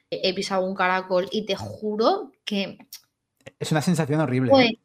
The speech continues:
Speaker 1: sí, que a lo mejor para alguna gente le parece una tontería, pero yo me siento fatal.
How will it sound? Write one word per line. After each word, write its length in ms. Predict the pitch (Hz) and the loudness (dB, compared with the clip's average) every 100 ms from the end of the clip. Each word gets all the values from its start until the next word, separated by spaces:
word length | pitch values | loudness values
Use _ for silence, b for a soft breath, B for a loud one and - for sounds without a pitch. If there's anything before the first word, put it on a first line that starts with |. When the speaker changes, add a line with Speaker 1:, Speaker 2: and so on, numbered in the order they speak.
| _ | _
Speaker 1:
sí, 320 | - 269 - - | 2 2 2 2
que 100 | 254 | 4
a 60 | |
lo 80 | 247 | 4
mejor 280 | 233 240 262 | 2 2 4
para 240 | 392 392 | 6 6
alguna 260 | 320 302 269 | 6 4 2
gente 240 | 285 294 | 2 2
le 80 | 339 | 4
parece 280 | 247 247 277 | 4 2 2
una 120 | 294 | 0
tontería, 680 | 254 220 208 196 196 175 - | 0 -2 -2 -2 -2 -4 -10
pero 160 | 220 214 | -6 -4
yo 120 | 214 | -2
me 100 | 262 | -2
siento 420 | 269 226 226 262 | -4 -6 -4 -4
fatal. 520 | 262 202 180 185 170 | -4 -6 -6 -6 -8